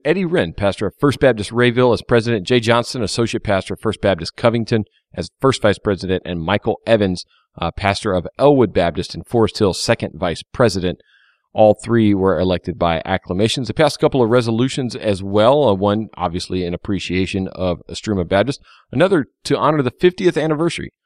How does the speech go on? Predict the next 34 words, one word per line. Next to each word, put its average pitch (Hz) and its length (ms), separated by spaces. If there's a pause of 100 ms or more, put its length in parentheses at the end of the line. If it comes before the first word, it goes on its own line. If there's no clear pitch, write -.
(300)
of 90 140
the 82 60
Southern 98 320
Baptist 98 520
disaster 95 560
relief, 92 440
a 90 60
third 123 460
expressing 107 500
gratitude 110 500
to 104 80
the 95 140
hundredth 123 400
anniversary 110 560
of 104 180 (380)
New 104 160
Orleans 117 300
Baptist 110 380
Theological 95 420
Seminary, 160 560 (360)
uh, 104 160
fourth, 165 400 (180)
denouncing 120 580
racism 131 720
as 98 180
sin, 139 360
and 113 120
a 110 60
couple 131 480
more 117 360
as 90 220
well, 98 380
focusing 98 640
on 87 380